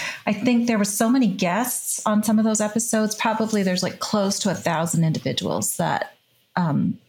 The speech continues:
whose stories I got to hear, and tons of online groups and, uh, retreats I've been to and comments on my blog. So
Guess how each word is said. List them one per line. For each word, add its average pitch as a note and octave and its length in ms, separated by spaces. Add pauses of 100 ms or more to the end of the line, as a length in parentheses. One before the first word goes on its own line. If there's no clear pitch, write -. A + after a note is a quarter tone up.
(580)
whose F#3 180
stories E3 460
I D#3 80
got - 200
to F3+ 80
hear, E3+ 460 (560)
and F3+ 460 (640)
tons A#3+ 320
of F#3+ 120
online F3 680
groups E3 560
and, D3 320 (140)
uh, E3 180
retreats A3 480
I've G3+ 220
been F3 200 (120)
to E3+ 340
and E3 260
comments A3 520
on F3+ 120
my E3 140
blog. E3+ 380
So F#3 280